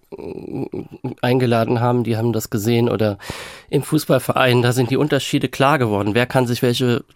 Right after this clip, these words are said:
Fußballschuhe leisten und wer kann mit einem Trikot auflaufen und wer muss im Training nur das,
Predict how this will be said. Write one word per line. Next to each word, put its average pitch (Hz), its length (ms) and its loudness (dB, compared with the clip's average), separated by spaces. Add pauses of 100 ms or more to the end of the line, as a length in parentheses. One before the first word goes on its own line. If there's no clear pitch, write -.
Fußballschuhe 151 760 0
leisten 139 640 0
und 123 180 0
wer 120 160 2
kann 113 220 0
mit - 120 -2
einem 101 140 -4
Trikot 131 380 -2
auflaufen 135 540 0
und 120 160 0
wer 120 260 2 (420)
muss 127 160 0
im 117 140 0
Training 117 380 0
nur 113 100 -2
das, 107 320 -4